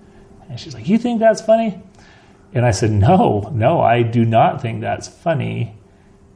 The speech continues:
but it is the truest thing you've said tonight, and it's probably the truest thing to,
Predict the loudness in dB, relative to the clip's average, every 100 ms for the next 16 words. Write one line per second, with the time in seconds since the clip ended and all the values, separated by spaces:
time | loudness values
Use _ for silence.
0 | _ 0 2 4 6 4 4 0 -2 -2
1 | 2 2 0 -2 0 2 0 -2 -4 -4
2 | -4 -4 -4 -4 -4 -8 -12 -20 -20 -20
3 | -20 -12 -6 -4 -4 -2 -2 0 -2 -4
4 | -4 -4 -6 -6 -4 -2 -2 -6 -14 -20
5 | _ _ _ -20 -20 -14 -6 -4 -4